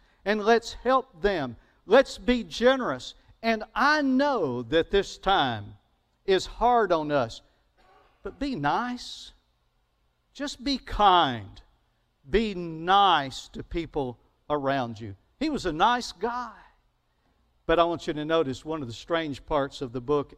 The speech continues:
and that is the proposal by Ruth in offering herself for marriage. Now,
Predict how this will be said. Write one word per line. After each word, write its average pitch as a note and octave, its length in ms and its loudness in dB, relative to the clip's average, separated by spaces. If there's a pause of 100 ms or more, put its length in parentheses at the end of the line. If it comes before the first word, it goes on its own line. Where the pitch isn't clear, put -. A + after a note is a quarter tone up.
and C#3+ 160 -6
that D#3 180 2
is D3 180 -4
the C#3 120 -8
proposal E3+ 640 -2
by D3 240 4
Ruth C3 440 -4 (520)
in E3 220 -4 (100)
offering G3+ 680 2
herself D#3 760 -4 (540)
for D3+ 120 -2
marriage. C3 760 -4 (500)
Now, D3 340 0